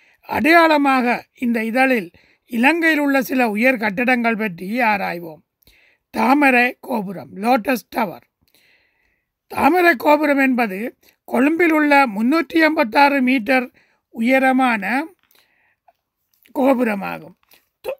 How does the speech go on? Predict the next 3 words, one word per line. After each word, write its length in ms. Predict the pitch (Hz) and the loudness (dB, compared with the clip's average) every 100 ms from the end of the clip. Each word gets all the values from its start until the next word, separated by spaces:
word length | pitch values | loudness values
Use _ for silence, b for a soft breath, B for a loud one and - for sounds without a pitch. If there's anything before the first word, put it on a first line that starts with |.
| _ - | _ -4
தொலைத்தொடர்பு 920 | 240 269 208 262 247 247 214 240 214 - | 0 0 0 -2 0 0 -2 -6 -8 -12
கோபுரம் 600 | - 233 233 240 233 226 - | -6 -4 -2 -2 -4 -6 -10
அடங்கலாக 840 | - 208 247 240 220 202 190 226 | -8 -2 -2 0 -2 -2 -2 2